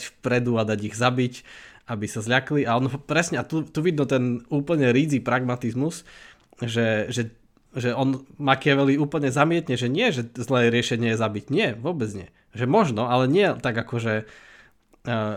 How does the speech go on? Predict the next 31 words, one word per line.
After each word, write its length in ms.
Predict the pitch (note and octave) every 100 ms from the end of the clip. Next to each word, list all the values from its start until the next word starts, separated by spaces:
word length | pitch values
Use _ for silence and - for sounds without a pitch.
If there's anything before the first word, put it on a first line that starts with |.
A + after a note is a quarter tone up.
| -
hneď, 220 | A#2 B2+ A#2+ -
eh, 240 | - A#2+
že 140 | - A#2
si 100 | -
môžeme 260 | A#2+ B2+ A#2+
urobiť 360 | B2 B2 A#2 A2+
na 80 | A2
tým 160 | B2
morálny 320 | A2+ A2+ A#2
súd. 240 | A2+ C3+ A2+
Nie. 160 | G#2 G#2+
Zlé 320 | A#2 B2 F3
riešenie 380 | F3 D3+ D#3+ C#3+
je 80 | C3+
také, 280 | D#3+ - A2 - - -
ktoré 240 | - B2+
bude 240 | B2+ E3 D#3+
viesť 320 | C3 D3+ D3
k 80 | C3
väčšej 220 | D3+ B2+ G#2 G#2+
zbure 320 | G2 G2+ C3+
a 60 | G#2
dobré 320 | D3 F#3+ E3+
riešenie 480 | C3+ C3 C#3 A#2 G#2+
je 40 |
také, 260 | D#3+ - G2+ C#3+ - - -
ktoré 260 | - B2+ B2
potlačí 480 | D3 C#3+ D3 C#3 A#2+
nejakú 320 | A2+ A2 A2+
tú 160 | A2 A2
vzburu. 400 | A2+ A2 -